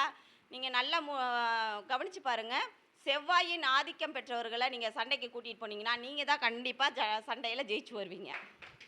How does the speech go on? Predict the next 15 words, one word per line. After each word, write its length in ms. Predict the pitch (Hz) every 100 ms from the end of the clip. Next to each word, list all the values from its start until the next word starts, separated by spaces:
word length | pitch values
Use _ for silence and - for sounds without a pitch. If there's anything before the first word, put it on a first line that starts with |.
| - - - - - - - - -
எவ்வளோ 380 | - 294 359 415 403
பெரிய 200 | 339 311
பிரச்சனையா 360 | 285 403 339
இருந்தாலும், 360 | 277 254 240 302
அவங்க 220 | 302 254
"நான் 280 | 220 262 320
இருக்கேன், 260 | 311 339
நீ 160 | 330 302
எதுவுமே 380 | 269 262 359 415
பேச 260 | 349 339
வேணாம், 200 | 302 285
நீ 60 | 269
பக்கத்துல 340 | 262 254 339
சும்மா 320 | 339 403 330 330
இரு, 240 | 269 180